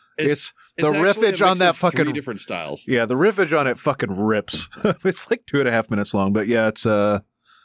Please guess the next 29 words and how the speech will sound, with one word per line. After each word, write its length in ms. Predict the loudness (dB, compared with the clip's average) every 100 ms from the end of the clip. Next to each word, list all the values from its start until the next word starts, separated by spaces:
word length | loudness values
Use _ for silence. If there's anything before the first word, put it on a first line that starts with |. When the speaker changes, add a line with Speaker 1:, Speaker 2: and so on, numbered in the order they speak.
| _ _ _
Speaker 2:
look 160 | -2 0
up 100 | 0
Jared 260 | 2 2 2
Dines. 420 | 0 0 -4 -2
Like, 200 | 0 0
occasionally 720 | 0 0 -2 0 0 2 -2 -6 _ _ -8
he'll 80 |
put 160 | -2 0
up, 140 | 0
he's 160 | -2 -8 _ _ _ _ _
got 200 | -2 2
a 160 | 2 -2 -8 _ _ _ -4
actual 300 | -4 -2 -6
full 240 | -2 -2
release 560 | 0 0 2 0 -2 -6 _
out 300 | -4 -4 -4 _ -6
right 240 | -2 -2
now 300 | -2 -2 -2
that's 280 | -2 -4 -4
kind 220 | -4 -2
of 240 | 0 -2 -6 _ _ _ _ _ _ _
a 80 | -2
little 220 | 0 2
bit 180 | 2 0
Chad 280 | 0 0 2
metal, 280 | 0 2 2
but 140 | 2
also 360 | 2 0 0
I 80 | 2